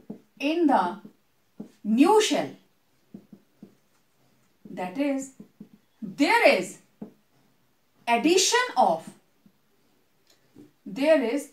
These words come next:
increase in principal quantum number, principal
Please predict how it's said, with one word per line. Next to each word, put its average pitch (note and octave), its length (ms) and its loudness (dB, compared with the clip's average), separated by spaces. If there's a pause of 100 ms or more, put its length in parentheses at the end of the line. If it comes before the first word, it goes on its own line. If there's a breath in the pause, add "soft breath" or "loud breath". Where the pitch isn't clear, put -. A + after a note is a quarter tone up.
(120)
increase F#4+ 640 4
in F#3 180 -4 (2000)
principal F#4+ 760 -4
quantum G3 420 -4
number, D#3 300 -10 (3750)
principal A#3+ 600 -8